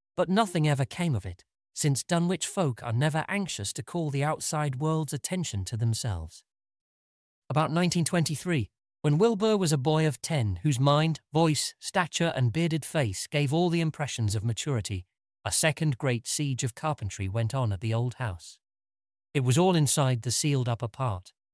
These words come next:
and from bits of discarded lumber people concluded that the youth and his grandfather had knocked out all the partitions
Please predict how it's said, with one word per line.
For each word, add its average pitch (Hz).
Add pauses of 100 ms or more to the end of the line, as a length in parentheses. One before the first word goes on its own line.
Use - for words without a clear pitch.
(120)
and 123
from 127
bits -
of 120
discarded 156
lumber 143
people 123
concluded 143
that 147
the 139
youth 165
and 147
his 139
grandfather 123
had 113
knocked 143
out 123
all 151
the 139
partitions 131